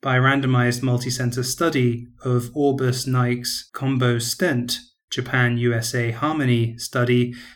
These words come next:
primary results of the pivotal registration study of combined endothelial progenitor cell capture and drug-eluting stent in patients with ischemic coronary disease and non-S T elevation acute coronary syndrome,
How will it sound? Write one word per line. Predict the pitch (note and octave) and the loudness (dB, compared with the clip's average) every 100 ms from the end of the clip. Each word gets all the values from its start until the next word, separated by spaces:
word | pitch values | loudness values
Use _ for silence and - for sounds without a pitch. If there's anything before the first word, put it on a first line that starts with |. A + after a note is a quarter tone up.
| - | -16
primary | - D3+ D3+ C#3 C3+ | -4 0 2 2 4
results | B2+ C3 B2 B2+ - | 2 2 0 0 -4
of | B2+ A#2+ | -4 -4
the | B2+ A#2+ | 0 0
pivotal | A#2+ D#3+ C3 C3+ C3 | 0 -4 -2 0 2
registration | B2+ B2 A#2+ C#3+ C3+ - B2 | 2 0 -2 0 0 0 -2
study | - B2+ A#2+ A#2+ B2 | -2 0 2 0 0
of | A#2+ A2 | -4 -4
combined | B2 A#2+ B2+ B2 | -4 -2 0 0
endothelial | A#2+ B2 A#2+ A2+ C3+ B2 A#2+ A2+ | 0 0 0 -2 0 0 2 0
progenitor | A#2+ B2 C#3 C3+ C3 B2 | -2 -2 0 0 -2 -2
cell | - A#2+ | -2 -2
capture | A#2 E3 E3 - C3 B2+ - - - | -2 -4 -2 0 0 0 -6 -20 -10
and | C3 B2 | -2 0
drug-eluting | A#2+ C3+ B2+ B2 B2 B2 A#2 | 2 0 2 2 2 -2 -4
stent | - E3 B2 B2 - | -2 0 0 -2 -6
in | C#3 B2+ | -2 0
patients | C#3 C3+ C#3 C3 C3 | 2 0 0 -2 0
with | B2+ | 0
ischemic | B2 - C3+ B2+ C3 | 0 -2 0 0 -2
coronary | C3 B2+ B2 B2 | -2 0 2 2
disease | B2 B2 C#3+ C#3 C3+ - - - - | 2 2 4 4 2 -2 -10 -20 -4
and | C3 B2 | 2 2
non-S | B2+ C3 C3 C3 A#2+ - | 4 2 0 -2 -4 -2
T | B2+ | 0
elevation | A#2 A#2 A#2+ A#2 B2+ | 0 0 0 0 -2
acute | A#2+ A#2 C3 B2+ | -2 0 -2 -2
coronary | - A#2+ A#2+ | -4 -2 -2
syndrome, | A#2 F3 F3 D3 C3 C3 C3 - | -2 -2 0 2 4 2 0 -6